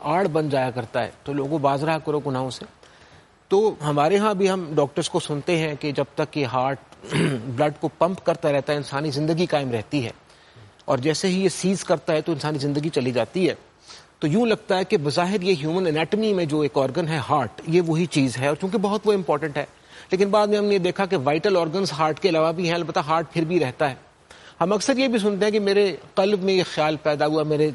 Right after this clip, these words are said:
دل میں خیال پیدا ہوا، لیکن عموماً پھر یہ سنتے ہیں نفسیات میں کہ خیال تو ذہن میں پیدا ہوتا ہے۔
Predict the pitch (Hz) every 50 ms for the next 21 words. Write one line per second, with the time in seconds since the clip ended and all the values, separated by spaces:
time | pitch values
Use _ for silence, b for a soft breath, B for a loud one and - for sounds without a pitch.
0 | 120 135 147 143 139 147 156 156 - - 147 131 131 131 - 139 135 131 139 135
1 | 123 120 120 127 - - _ b b b b b b b b 156 160 - 185 165
2 | - 185 185 196 202 214 214 196 151 98 - 123 - 165 147 160 175 139 - 127
3 | - - 165 160 156 - 170 170 165 160 147 156 156 - - - 156 143 139 135
4 | 143 160 170 160 - 170 - - 143 123 120 131 135 131 175 175 147 135 214 233
5 | 240 202 165 156 131 131 120 113 110 104 92 85 - 98 80